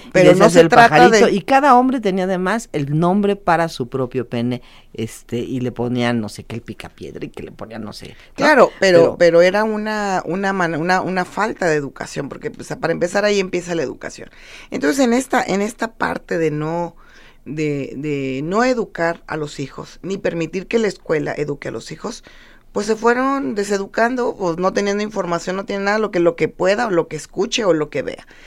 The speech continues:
Speaker 2: Entonces, eso
Speaker 1: Entre
Speaker 2: es,
Speaker 1: amigos, fue un gran
Speaker 2: eso es
Speaker 1: vacío.
Speaker 2: lo que ha traído un gran, un gran displacer en la sexualidad de pareja, una gran,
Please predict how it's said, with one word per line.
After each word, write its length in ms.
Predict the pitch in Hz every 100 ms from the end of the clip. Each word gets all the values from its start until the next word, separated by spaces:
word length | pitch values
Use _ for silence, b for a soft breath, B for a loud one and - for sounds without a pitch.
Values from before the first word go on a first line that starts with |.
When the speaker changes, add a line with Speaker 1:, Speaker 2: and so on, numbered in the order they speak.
| B B B
Speaker 2:
Entonces, 540 | 208 214 220 226 - -
eso 400 | 226 262 151 -
Speaker 1:
Entre 140 | 165 208
Speaker 2:
es, 60 |
Speaker 1:
amigos, 360 | 262 240 147 -
fue 120 | - 208
un 100 | 196
gran 160 | 190
Speaker 2:
eso 180 | 269 208
es 160 | 254 254
Speaker 1:
vacío. 140 | 240
Speaker 2:
lo 100 | 226
que 160 | - 202
ha 160 | 190
traído 640 | 185 190 170 160 151 185 269 b b b b - -
un 280 | 180 190 190
gran, 560 | 175 170 180 190 202 - - _ - _
un 280 | 175 185 175
gran 580 | 175 175 180 214 202 -
displacer 920 | 165 170 - 143 127 - 147 135 160 -
en 100 | 165
la 100 | 151
sexualidad 800 | - - - 107 92 78 87 156 -
de 80 | -
pareja, 580 | - 104 110 - 190 B B B B
una 420 | - 175 190 175
gran, 840 | 160 160 170 185 220 233 220 190